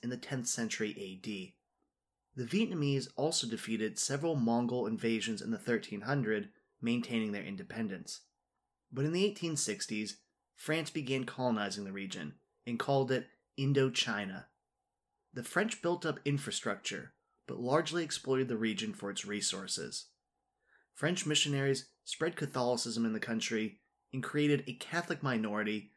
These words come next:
that had preference in government positions. The Buddhist majority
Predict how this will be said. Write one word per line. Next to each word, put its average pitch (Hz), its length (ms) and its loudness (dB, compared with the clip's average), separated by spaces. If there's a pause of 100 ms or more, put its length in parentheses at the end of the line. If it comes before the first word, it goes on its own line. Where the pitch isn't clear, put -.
(100)
that 120 140 -2
had 131 220 -2
preference 131 680 2
in 135 160 -2
government 107 380 -2
positions. 101 720 -4 (800)
The 113 60 -8
Buddhist 185 360 2
majority 127 560 0